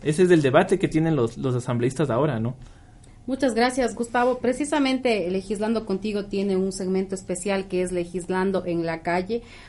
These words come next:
Speaker 2: porque a nosotros nos interesa conocer el punto de vista de los ciudadanos, ciudadanas, porque finalmente para ellos se hace la ley. Aquí quiero comentarles algo. Hicimos primero una pregunta sobre si han sufrido algún tipo de violencia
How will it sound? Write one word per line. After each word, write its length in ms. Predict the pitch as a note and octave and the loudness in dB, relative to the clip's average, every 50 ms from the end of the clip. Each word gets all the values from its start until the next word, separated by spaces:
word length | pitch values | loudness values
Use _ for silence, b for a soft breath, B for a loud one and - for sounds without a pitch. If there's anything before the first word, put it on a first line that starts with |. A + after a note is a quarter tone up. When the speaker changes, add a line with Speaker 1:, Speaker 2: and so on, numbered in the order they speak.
| B B | B B
Speaker 2:
porque 200 | - G#3+ G#3+ - | -8 -4 -2 0
a 40 | B3 | 0
nosotros 300 | A#3+ A#3 B3+ B3 B3 B3 | 0 0 0 0 0 0
nos 160 | A#3 G#3 F#3+ | 0 2 2
interesa 520 | G3+ G3 F#3+ G3+ G3 G3 G3+ G3 A3 G#3+ - | 2 0 2 2 0 0 0 0 -2 -4 -2
conocer 380 | - E3+ F#3 F3+ F3 F#3+ F#3+ | -2 0 0 0 -2 0 0
el 160 | G3 F#3 F3 F3+ | 0 0 0 -2
punto 320 | F3+ F#3 F#3+ F#3+ G3 F#3+ | -2 -2 -2 -2 -2 -2
de 140 | F3+ F3 E3+ | 0 0 0
vista 320 | F3+ F#3+ F#3 F#3+ G3 F#3 | -2 -4 -4 -4 -4 -2
de 100 | F3 E3+ | 0 0
los 140 | F3 F3 F3 | 0 0 0
ciudadanos, 600 | - A3+ A3 A#3 A#3+ D4 C#4 A#3 F3 D3+ - B B B B B B - | 0 2 2 4 4 4 2 2 0 -2 -6 B B B B B B -14
ciudadanas, 680 | - - A3 G#3 A3+ B3 C4 C#4+ B3+ G#3+ E3+ F3+ - | -4 0 2 4 4 6 6 4 4 2 0 -2 -4
porque 240 | - - - F#3+ F#3 | -8 -4 -2 -2 -2
finalmente 520 | G3 G3+ G#3 G3 G3 G3+ G#3+ G#3+ G#3+ G3+ | 0 0 0 0 0 0 0 0 -2 -2
para 260 | - - F3 F3 F3+ F#3+ | -2 -2 0 2 2 4
ellos 300 | G3+ G3+ G3+ A3 G#3 G#3 | 2 2 2 2 0 0
se 160 | - F#3 F3 | -2 -2 -2
hace 220 | F3 F3 - F#3+ | 0 0 0 0
la 120 | G#3 G#3 A3+ | 0 2 2
ley. 220 | B3 B3+ C4 A#3 B B B B B B B B B B - - | 2 2 0 0 B B B B B B B B B B -8 -6
Aquí 180 | B3+ - - F#4 | -6 -6 0 2
quiero 220 | - G#4 G#4 - | 4 4 4 6
comentarles 560 | - A#3 A#3 A3+ A#3+ B3+ C#4 C4+ C4 C4 F3+ F#3+ | 6 6 6 6 6 4 4 4 4 4 6 6
algo. 400 | G3 G3 F#3 E3 D#3 D3+ - - - - - | 6 6 6 2 -2 -6 -8 -10 -16 -12 -10
Hicimos 360 | G#3+ A3 - D4+ E4+ E4+ E4 | -4 2 6 8 8 8 8
primero 280 | - B3 A3 B3 C4 C#4 | 6 4 4 4 4 4
una 240 | C4+ A3+ G3+ - | 4 4 2 2
pregunta 500 | - F#3+ F#3 F3+ G3+ A3 B3 A#3+ A#3+ A3+ | 2 2 2 4 4 2 2 2 2 0
sobre 280 | A3 - G3 F3+ F3+ F3+ | 2 2 2 2 0 0
si 160 | F3+ - F#3+ | 0 0 0
han 120 | F#3+ G3+ G3 | 0 2 0
sufrido 340 | A#3 A3 - A3+ A3 G#3+ | -2 -2 0 0 2 2
algún 220 | G#3 G3 G3+ G3+ G3 | 2 0 0 -2 -2
tipo 260 | G3+ A3 - G#3+ G#3+ | -4 -2 -2 0 2
de 120 | F#3 F3 | 2 2
violencia 720 | E3+ F3 F3 F3 F#3 F#3+ G#3 G3+ - A#3 G#3+ G3 F#3 F#3+ | 4 4 4 4 4 2 0 0 0 -2 -2 -2 -2 -6